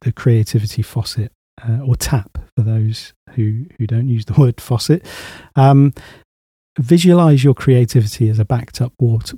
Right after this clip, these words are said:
uh, pipe of water. The first mile of piping is packed with wastewater.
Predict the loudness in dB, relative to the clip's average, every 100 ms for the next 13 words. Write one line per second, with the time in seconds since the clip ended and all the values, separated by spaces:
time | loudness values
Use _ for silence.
0 | 0 2 2 2 2 2 0 0 0 -4
1 | -10 -12 _ _ _ _ _ _ _ -12
2 | -2 2 4 4 4 2 4 2 0 0
3 | 0 0 0 -2 -4 -6 -8 -4 -2 0
4 | 0 0 -2 -4 -4 -10